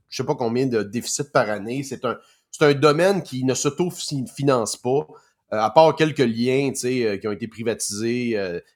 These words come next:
des liens rapides, et cetera, là. Euh, c'est un, c'est un, c'est un domaine qui est, euh, puis c'est difficile de juger quelle est la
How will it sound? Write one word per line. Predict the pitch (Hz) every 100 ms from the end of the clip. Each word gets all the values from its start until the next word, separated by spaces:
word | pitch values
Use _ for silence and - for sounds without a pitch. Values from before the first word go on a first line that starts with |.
| -
des | 101 104
liens | 101 120
rapides, | 107 - 131
et | 110
cetera, | - 107 104 95 127
là. | 131 131 _ _ -
Euh, | 110 107 104 98 - _ _
c'est | - - 117
un, | 143 131
c'est | - 143
un, | 110
c'est | - 131
un |
domaine | 127 127 131 156 165 147
qui | - 127 127 123
est, | 120 117
euh, | 113 107 - -
puis | 160 -
c'est | 156
difficile | 135 - 226 254 190
de | 147
juger | 120 135 143 131 185 190 196 - _ _ _
quelle | - 165 156
est | 165 190
la | 170 131 127 123 104